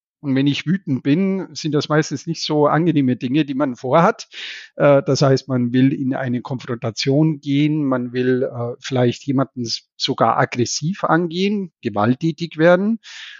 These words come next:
Und der Ärgerausdruck ist ein Warnsignal in der Hinsicht. Also ich würde sagen, diese Trennung zwischen Motivation und Emotion, die ist künstlich gezogen.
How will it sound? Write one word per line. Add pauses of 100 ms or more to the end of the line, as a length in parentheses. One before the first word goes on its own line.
Und
der
Ärgerausdruck
ist
ein
Warnsignal
in
der
Hinsicht.
Also
ich
würde
sagen,
diese
Trennung
zwischen
Motivation
und
Emotion,
die
ist
künstlich
gezogen.